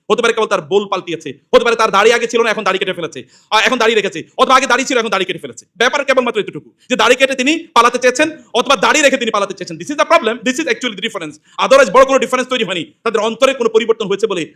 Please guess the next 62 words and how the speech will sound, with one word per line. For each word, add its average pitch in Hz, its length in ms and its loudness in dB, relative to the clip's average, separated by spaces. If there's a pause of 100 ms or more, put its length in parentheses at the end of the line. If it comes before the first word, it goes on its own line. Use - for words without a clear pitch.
আমরা 185 160 0
জানি 165 200 -4
না। 131 140 -10 (100)
কিন্তু 233 200 2
ওই 285 80 6
জায়গাগুলো 269 320 4
ফিল 220 140 2
আপ 240 80 2
করার 220 200 0
জন্য 170 180 -6 (200)
আপনি 233 240 0
আমাকে 247 180 0
বলুন 226 180 4
তো, 226 100 2
বাংলাদেশে 214 440 -2
এই 208 100 -2
মুহূর্তে 165 320 -6 (220)
আমরা 226 160 0
পঞ্চ-, 247 360 -4
পঞ্চাশ 247 300 2
জন 220 100 2
সচিব 214 280 -4
চাই 160 160 -4 (180)
আলেমদের 214 320 2
মধ্যে, 196 340 -4 (100)
অথবা 226 160 0
ইসলামিস্টদের 247 420 -2
মধ্যে 220 140 2
পঞ্চাশ 220 260 -6
জন 202 100 -4
সচিব 202 260 -10
দেন 196 100 -2
তো 202 100 0
আপনি, 208 220 -6 (260)
দশ 226 160 4
জন 233 140 0
মন্ত্রী 240 240 -4
দেন 220 120 0
তো 220 80 0
আপনি, 208 200 0
পঞ্চ-, 208 240 -10
আ, 190 80 -2
মানে 180 200 -6 (160)
আলেমদের 214 320 2
মধ্যকার, 202 340 0 (240)
অথবা 247 180 2
বাংলাদেশ 226 320 2
ব্যাংকের 220 240 0
গভর্নর 202 300 0
হবে 196 100 0
একজন 185 160 -4
আলেম 190 200 -2
দেন 190 100 -6
তো, 208 140 -2 (240)
অথবা 240 200 0
বিভিন্ন 254 260 0
ব্যাংকগুলোর 240 560 2
অথবা 262 180 2
বিভিন্ন 254 300 2
বিশ্ববিদ্যালয়। 254 440 0
আমি 247 100 -2
বলেছিলাম 254 400 0